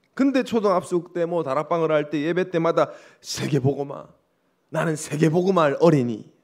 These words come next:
그러다 구십팔 년도 제일 회 렘넌트 대회 때 처음으로 렘넌트, 그루터기, 남은 자 말씀 나왔죠. 저 중학생이고 그때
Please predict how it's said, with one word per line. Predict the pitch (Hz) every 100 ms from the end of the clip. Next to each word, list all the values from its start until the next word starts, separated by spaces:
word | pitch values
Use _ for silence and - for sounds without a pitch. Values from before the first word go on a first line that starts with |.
| _ _ _ _ _ _ _ _
그러다 | 247 269 240
구십팔 | 226 185 240 226
년도 | 214 185
제일 | 180 208
회 | 190
렘넌트 | 202 190 156 143
대회 | 107 107 101
때 | 107 - _ _ _ -
처음으로 | - 262 220 160
렘넌트, | 131 196 226 170 - -
그루터기, | - 151 175 - 202 135
남은 | 127 208 202 151
자 | 127
말씀 | 87 95 -
나왔죠. | 101 101 - - _ _ _ _ _ -
저 | 156
중학생이고 | 180 160 151 127
그때 | 123 120